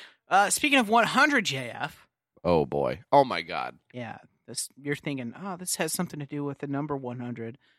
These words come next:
Speaker 2: Right.
Speaker 1: Or possibly fucking being one hundred.
Speaker 2: Mm-hmm.
Speaker 1: Guess what? It doesn't. That was just a fucking segue
Speaker 2: Oh.
Speaker 1: that I tossed out to kinda make you think that something was coming up. Just go ahead and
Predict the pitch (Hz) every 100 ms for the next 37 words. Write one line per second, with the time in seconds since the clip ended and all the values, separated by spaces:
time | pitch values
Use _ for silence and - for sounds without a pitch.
0 | - 67 57 131 131 - 147 - 147 131
1 | - 135 127 117 127 143 143 131 117 117
2 | 113 113 _ _ - 90 78 143 139 160
3 | 156 135 139 131 160 190 190 143 135 110
4 | 147 170 160 156 - 127 - 156 147 131
5 | - 196 196 139 127 123 135 92 85 65
6 | - - 139 139 - _ _ _ - -
7 | 156 139 - 185 151 139 _ _ 147 -
8 | 160 147 147 139 - 139 - 160 - 127
9 | 127 - - 135 123 123 - 135 123 127
10 | - - _ 196 196 320 254 226 180